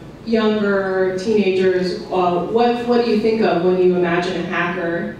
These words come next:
Usually they imagine a male character, antisocial, usually white or maybe East Asian, and a lot of people don't find that to be appealing. Um, and so what we do is we work with the T V show writers to introduce them to engineers that don't look like that.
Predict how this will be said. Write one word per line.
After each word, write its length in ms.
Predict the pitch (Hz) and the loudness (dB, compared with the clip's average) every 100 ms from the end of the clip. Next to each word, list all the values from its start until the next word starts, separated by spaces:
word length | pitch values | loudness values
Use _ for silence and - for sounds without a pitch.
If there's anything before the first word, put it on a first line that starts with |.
| 208 | -2
Usually 360 | 196 185 180 | 0 4 2
they 180 | 180 180 | 2 0
imagine 460 | 180 175 170 170 165 | -2 -2 -4 -4 -4
a 20 | |
male 420 | 196 220 247 247 | 0 2 2 2
character, 1120 | 240 254 233 226 226 247 226 220 214 214 214 - - | 0 0 0 0 -2 0 2 2 2 0 -2 -8 -12
antisocial, 1500 | 190 196 196 - - 240 240 240 240 226 226 226 220 220 220 - - 214 | -6 -4 -2 -4 -4 -2 -2 0 0 2 2 2 2 -2 -6 -10 -14 -6
usually 440 | 214 190 185 196 | -4 -2 0 0
white 480 | 240 254 240 240 233 | 0 0 2 0 0
or 80 | 208 | -2
maybe 360 | 202 196 208 | -2 -4 -6
East 240 | 202 - - | -10 -12 -8
Asian, 680 | 226 233 214 214 214 214 214 - - - | -6 -4 -4 -2 -4 -6 -10 -14 -20 -10
and 640 | 196 196 190 185 190 - - - - - - | -4 -2 -2 -4 -6 -12 -16 -18 -18 -18 -10
a 80 | 208 | -2
lot 300 | 208 226 381 | 0 2 0
of 80 | 349 | 0
people 360 | 233 220 214 208 | 0 0 0 0
don't 240 | 196 196 | -2 -2
find 260 | 214 196 190 | -4 -2 -2
that 220 | 175 185 | -2 -4
to 80 | 208 | -4
be 260 | 185 175 | -2 -2
appealing. 580 | - 208 180 165 - - - - - 175 | 0 0 0 -2 -8 -12 -16 -18 -16 -8
Um, 440 | 175 - - - - - | -6 -6 -10 -14 -16 -8
and 120 | 220 220 | -2 0
so 180 | 240 | 2
what 160 | 240 233 | 2 2
we 180 | 330 381 | 2 2
do 200 | 294 285 | 2 2
is 160 | 247 | 0
we 200 | 233 247 | 0 0
work 220 | 254 330 403 | 0 0 2
with 140 | 381 | 2
the 120 | 254 | 0
T 180 | - 277 | 0 0
V 180 | 277 - | 2 0
show 160 | 247 233 | 0 0
writers 300 | 226 226 233 | 2 0 0
to 120 | 226 | -2
introduce 380 | - - 294 285 | -4 -2 0 2
them 140 | - | 0
to 80 | 240 | 0
engineers 460 | 233 240 233 233 233 | 0 0 2 2 2
that 160 | 202 | 0
don't 320 | 220 226 - | 0 -4 -4
look 200 | 196 196 | -4 -4
like 260 | 190 180 180 | -4 -6 -4
that. 420 | 170 175 170 160 | -4 -2 -4 -8